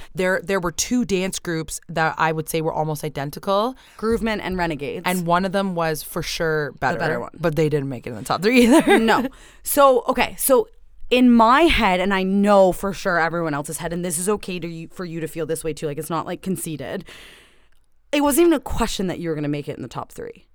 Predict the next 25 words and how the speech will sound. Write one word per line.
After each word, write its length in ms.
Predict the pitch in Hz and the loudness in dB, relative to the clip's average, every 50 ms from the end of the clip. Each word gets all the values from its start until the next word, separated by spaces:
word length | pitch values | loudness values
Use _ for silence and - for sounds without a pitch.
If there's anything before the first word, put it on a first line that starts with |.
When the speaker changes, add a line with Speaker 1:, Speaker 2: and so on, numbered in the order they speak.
| _ _ _ _ _ _ _ _ _ _ - | _ _ _ _ _ _ _ _ _ _ -2
Speaker 2:
Like, 180 | 220 226 - | -2 0 2
was 160 | 190 240 240 | 2 4 4
it 80 | 254 262 | 4 4
a 60 | 294 | 4
<laughs> 100 | - - - | 2 4 2
question 320 | 262 - - - 247 240 | 2 0 2 4 4 4
to 120 | - - 208 | 4 0 -2
you? 340 | 196 190 190 240 294 330 - - - _ _ _ _ _ _ - | -2 0 2 2 2 0 -2 -8 -18 _ _ _ _ _ _ -2
Like, 140 | 233 190 233 | 0 2 4
you 120 | 294 320 | 4 4
were 80 | 320 302 | 4 4
like, 260 | 269 254 233 - - - | 4 4 4 2 0 2
"Oh, 160 | - 220 185 | 2 4 6
I, 160 | 165 156 - - - _ - | 6 4 2 -2 -8 _ -4
I'm 120 | 196 214 | -4 -2
for 80 | - 233 | -2 -2
sure 160 | - - 285 | -2 0 0
gonna 100 | 240 220 196 | 0 0 0
make 120 | 190 165 | -2 -2
it 40 | 180 | -2
in 40 | 165 | -4
the 60 | 160 | -2
top 160 | - 185 165 | -2 -4 -2
three." 200 | - 175 160 156 - - - - - - _ _ _ | -2 -2 -2 -2 -4 -6 -14 -20 -20 -20 _ _ _
I 300 | - 233 233 240 233 233 | 4 6 8 8 8 6